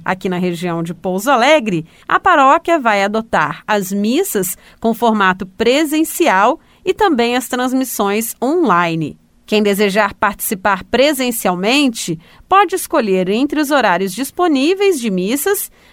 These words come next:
mas deve seguir as recomendações da vigilância sanitária, porque a igreja adota todos os cuidados para a preservação da vida e para evitar o contágio com a covid,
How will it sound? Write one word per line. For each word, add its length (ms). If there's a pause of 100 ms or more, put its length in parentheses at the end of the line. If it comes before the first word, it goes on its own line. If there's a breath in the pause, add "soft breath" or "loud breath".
(100)
mas 340
deve 300
seguir 600
as 200
recomendações 1000
da 140
vigilância 640
sanitária, 720 (240 soft breath)
porque 240
a 60
igreja 460
adota 380
todos 520
os 120
cuidados 600
para 180
a 40
preservação 760
da 120
vida 460 (240 loud breath)
e 80
para 260
evitar 480
o 60
contágio 640
com 160
a 60
covid, 680